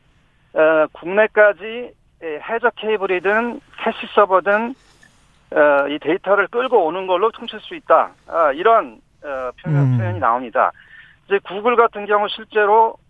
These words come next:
Speaker 1: 그 질문하셨는데 해저 케이블로 데이터를 아시아까지 끌고 오고 그리고 다시 그 데이터를 그 서울 안에 캐시 서버로 또 끌고 오고, 어, 이렇게 하기 때문에 그,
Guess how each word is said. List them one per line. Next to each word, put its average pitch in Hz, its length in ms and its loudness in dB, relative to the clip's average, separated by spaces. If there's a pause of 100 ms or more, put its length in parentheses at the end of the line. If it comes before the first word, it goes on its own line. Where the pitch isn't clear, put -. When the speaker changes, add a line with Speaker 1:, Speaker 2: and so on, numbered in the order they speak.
(140)
Speaker 1:
그 160 280 -12
질문하셨는데 170 880 -2
해저 233 260 2
케이블로 202 640 -2
데이터를 180 560 0
아시아까지 170 600 0
끌고 190 380 -2
오고 220 360 -2 (420)
그리고 175 260 -2
다시 131 480 -2
그 185 80 -8
데이터를 165 960 2 (520)
그 147 160 -8 (100)
서울 214 220 4
안에 175 280 2
캐시 233 300 -8
서버로 180 380 0
또 175 120 -6
끌고 196 460 0
오고, 208 300 2 (420)
어, 156 240 4
이렇게 196 260 -8
하기 226 280 -4
때문에 202 540 0 (300)
그, 131 500 -2